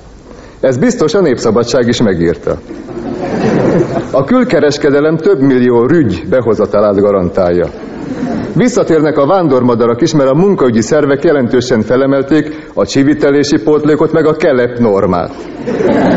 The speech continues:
Hogy mit szól ehhez a törzsgárda, aki télen is kitartott, az teljesen mellékes. Nálunk egy veréb ne sokat ugráljon.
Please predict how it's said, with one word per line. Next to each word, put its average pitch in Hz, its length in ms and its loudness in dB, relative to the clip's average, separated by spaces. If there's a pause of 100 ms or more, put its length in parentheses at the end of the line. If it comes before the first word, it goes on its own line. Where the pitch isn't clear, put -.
(720)
Hogy 170 140 2
mit 269 160 2
szól 160 260 2
ehhez 131 160 0
a 120 100 0
törzsgárda, 131 840 2 (260)
aki 123 300 0
télen 165 360 2
is 110 140 -2
kitartott, 143 720 0
az - 160 -14
teljesen 98 500 0
mellékes. 90 600 -2 (300)
Nálunk 175 380 0
egy 120 160 2
veréb 143 300 2
ne 135 140 2
sokat 104 360 -2
ugráljon. 85 500 0